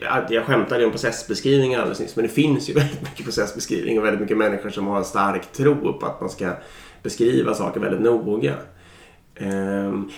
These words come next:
så då hamnar vi ju väldigt ofta i det att det kan, någon kan lägga ganska mycket tid och energi på att beskriva noga, eh, olika saker. Till exempel då,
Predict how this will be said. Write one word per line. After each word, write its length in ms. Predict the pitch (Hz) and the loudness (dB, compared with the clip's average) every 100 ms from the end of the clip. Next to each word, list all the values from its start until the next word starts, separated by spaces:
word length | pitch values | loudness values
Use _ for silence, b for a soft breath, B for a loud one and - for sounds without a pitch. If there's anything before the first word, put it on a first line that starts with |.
| B | B
så 140 | - 131 | 0 4
då 60 | |
hamnar 420 | 131 160 127 123 | 8 8 8 6
vi 80 | 151 | 6
ju 80 | 151 | 6
väldigt 240 | 135 113 | 6 6
ofta 360 | 117 110 - 104 | 4 2 -2 0
i 60 | 104 | 2
det 300 | 98 98 95 | 2 2 0
att 340 | 92 - - | -4 -8 -6
det 100 | 95 | -4
kan, 380 | 110 98 95 95 | -2 0 0 0
någon 280 | 90 110 95 | 2 0 2
kan 120 | 107 | 0
lägga 220 | 101 117 | 2 2
ganska 220 | 127 - | 0 0
mycket 240 | 104 92 - | -2 -2 -2
tid 160 | 95 | 0
och 60 | 92 | 2
energi 520 | 98 - 156 143 - - | 0 0 -2 0 -6 -6
på 80 | |
att 140 | 95 - | -8 -6
beskriva 600 | 104 - 104 156 147 135 | -8 -2 -2 0 2 2
noga, 580 | 120 90 - 78 69 65 b b - - - | 2 2 -2 -2 -2 -4 b b -20 -20 -16
eh, 520 | - - - - - | -14 -12 -14 -14 -8
olika 240 | - - - | -8 -6 -6
saker. 280 | - - | -6 -6
Till 80 | 127 | -6
exempel 440 | - 82 - - 95 | -2 0 -2 -2 0
då, 380 | 76 73 69 | 2 0 -2